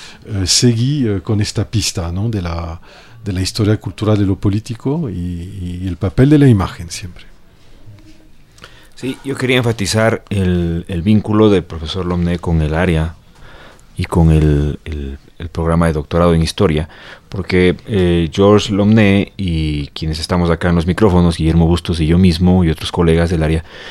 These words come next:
Speaker 2: creamos recientemente, con el estímulo de Juan Mayhuasca, eh, la red Iberconceptos Ecuador, que es una red que está estudiando los conceptos políticos del siglo diecinueve en el caso ecuatoriano.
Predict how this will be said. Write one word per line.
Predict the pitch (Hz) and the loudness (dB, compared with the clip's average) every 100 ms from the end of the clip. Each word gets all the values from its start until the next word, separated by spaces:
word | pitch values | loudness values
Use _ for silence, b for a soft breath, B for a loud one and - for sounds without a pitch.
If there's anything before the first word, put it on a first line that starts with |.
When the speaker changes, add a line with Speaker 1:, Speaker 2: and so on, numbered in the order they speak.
| B B _ _ - | B B _ _ -6
Speaker 2:
creamos | 90 95 107 104 92 | 0 4 6 4 2
recientemente, | 85 104 98 107 104 95 - 101 | 2 2 4 4 6 4 4 2
con | 95 - 85 | 0 -2 0
el | 80 | 0
estímulo | 80 - 92 87 87 | -2 0 2 4 4
de | 87 | 2
Juan | 82 87 | 0 0
Mayhuasca, | 87 90 85 80 - 85 87 - - | 2 4 4 2 0 0 0 -4 -10
eh, | 87 78 73 73 78 _ - _ - | -4 -4 -4 -6 -10 _ -20 _ -4
la | 90 | -2
red | 85 98 | 2 4
Iberconceptos | 92 87 85 85 98 - 90 82 | 4 2 2 0 -2 -2 -4 -4
Ecuador, | 85 82 95 104 87 - - - B B B B B - | -4 0 2 2 0 -16 -20 -20 B B B B B -6
que | 107 | 2
es | |
una | 101 101 | 4 6
red | 92 98 | 4 2
que | 95 | 2
está | - | 0
estudiando | 92 - 95 95 104 | 0 2 4 6 6
los | 90 - | 4 2
conceptos | 82 76 104 101 92 | -2 0 0 0 -4
políticos | - - 92 92 - - 101 104 - - - | -8 -2 2 2 0 -2 0 0 -4 -14 -12
del | 101 87 | -6 -4
siglo | 78 90 87 | -4 0 2
diecinueve | 82 98 85 82 - | 2 2 2 0 0
en | 98 92 | 2 2
el | 87 | 2
caso | - 80 87 | 0 -2 -2
ecuatoriano. | 87 92 110 131 117 | -4 -2 2 2 2